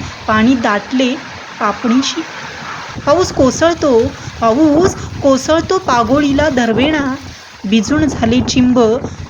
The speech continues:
भान वेगळे जाणवेना. पाऊस कोसळतो,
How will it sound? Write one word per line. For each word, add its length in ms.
भान 340
वेगळे 480
जाणवेना. 520
पाऊस 260
कोसळतो, 640